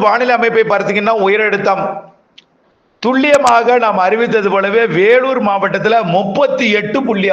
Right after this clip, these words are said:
ஆறு டிகிரி செல்சியஸ், முப்பத்தி எட்டு என்றால் நூறு, புள்ளி ஆறு என்றால் நூத்தி ஒரு டிகிரி, முப்பத்தி ஒன்பது என்றால் நூத்தி ரெண்டு, நூத்தி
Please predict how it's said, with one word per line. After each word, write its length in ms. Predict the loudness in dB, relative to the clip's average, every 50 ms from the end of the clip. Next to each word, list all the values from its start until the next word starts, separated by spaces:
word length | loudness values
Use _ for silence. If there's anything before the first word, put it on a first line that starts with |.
| 0 0 0
ஆறு 140 | 0 -2 -2 -2
டிகிரி 240 | -2 -2 -2 -2 -2 -4 -6 -10 -12 -14 -20 -20 _ _ _ _ -4 0
செல்சியஸ், 600 | 0 0 0 0 -2 -2 -2 -2 -2 -2 -4 -8 -10 -14 -16 -20 _ _ _ _ -20 -20 -20 _ _ _ _ _ _ _ -4 -4
முப்பத்தி 380 | -2 -2 0 0 0 0 0 -2 -2
எட்டு 160 | -2 -2 -2 -2 -2
என்றால் 280 | -2 0 0 0 0 0 0 0
நூறு, 240 | 0 0 0 0 0 -2 -4 -10 -14 -14 -8 -6
புள்ளி 200 | -4 -2 0 0 0 0
ஆறு 120 | 0 0 -2 -2
என்றால் 240 | -2 0 0 0 2 0
நூத்தி 240 | -2 -2 -2 0 0 0
ஒரு 120 | 0 0 0 -2
டிகிரி, 220 | -2 -2 -2 -2 -4 -6 -10 -10 -16 -20 -20 _ _ -6 -6
முப்பத்தி 300 | -4 -4 -4 -2 -2 0 0
ஒன்பது 200 | 0 0 0 0 0 0
என்றால் 240 | 0 0 0 0 -2
நூத்தி 220 | -4 -2 -2 -4 -2
ரெண்டு, 200 | -2 -2 0 0 0 0 -2 -4 -8 -8 -4 -2
நூத்தி 420 | -2 0 -2 -4 -4 -4 -2 0